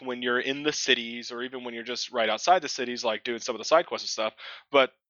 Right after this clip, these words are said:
shoot, Shy, we've gone through, what, maybe twenty instances already? Leg-, literally twenty instances? And they're not all, like, super hard dungeons, only two really difficult dungeons, but we've gone through another eighteen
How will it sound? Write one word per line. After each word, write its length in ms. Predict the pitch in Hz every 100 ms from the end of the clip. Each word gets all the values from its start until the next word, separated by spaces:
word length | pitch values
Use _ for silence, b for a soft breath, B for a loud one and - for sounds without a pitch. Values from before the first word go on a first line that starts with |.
| _ _ _ -
shoot, 580 | - - - - 226 -
Shy, 260 | 120 120
we've 160 | 170 180
gone 160 | 160
through, 160 | - 139
what, 180 | 147 113
maybe 160 | 123
twenty 420 | - - 131 147 113
instances 480 | 135 165 165 180
already? 360 | 185 190 220 208 -
Leg-, 200 | 139 151 - -
literally 520 | 139 196 196 110 107 -
twenty 280 | - 151 127
instances? 580 | 151 - 185 202 220 - b b 135
And 140 | 147
they're 80 | 170
not 140 | 190
all, 140 | 175 151
like, 220 | 123 113
super 240 | - 156
hard 220 | 127 110
dungeons, 400 | 123 185 120 110
only 240 | 127 120 104
two 400 | - 180 135 117
really 260 | 123 135 120
difficult 380 | 131 131 117 104
dungeons, 500 | 151 185 107 117 - B B B B
but 120 | 131
we've 220 | 123 165
gone 300 | - 127 -
through 400 | 117 113 104 104 -
another 260 | 120 131 113
eighteen 600 | 131 - 147 147 127